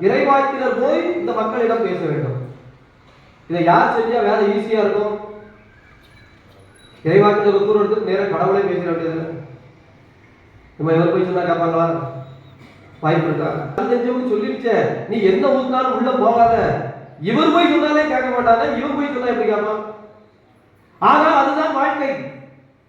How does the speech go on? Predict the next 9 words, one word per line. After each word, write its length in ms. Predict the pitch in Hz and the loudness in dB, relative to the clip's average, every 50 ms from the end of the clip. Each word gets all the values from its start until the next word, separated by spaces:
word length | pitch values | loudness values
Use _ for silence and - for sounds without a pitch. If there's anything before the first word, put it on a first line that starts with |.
| _ _ - | _ _ -6
ரொம்ப 420 | 175 202 202 196 185 - - - - | -4 -2 0 2 4 4 4 4 4
ஒரு 260 | 440 - - - - | 4 4 4 2 2
உற்சாகமான, 760 | - - - 302 302 294 294 269 269 262 247 240 247 240 247 | 0 -2 -2 -2 -4 -2 -2 -2 0 0 0 0 2 2 0
ஒரு 220 | 247 226 226 226 202 | 0 2 2 2 2
நிறைவான 680 | 214 - - - 269 269 269 254 247 254 277 294 262 | 2 2 0 0 0 0 0 0 0 0 0 0 2
ஒரு 120 | 226 220 | 2 2
பகுதியை 800 | 220 - 190 190 - - - 254 240 233 233 226 233 226 - - | 2 0 0 -2 -2 -4 -2 -2 -2 -2 -2 -2 -6 -6 -6 -2
இன்றைக்கு 320 | 196 220 233 240 - 226 - | -2 0 2 2 2 2 0
தருகிறது. 480 | 214 220 226 226 226 226 185 - - | 0 2 2 2 2 2 2 0 0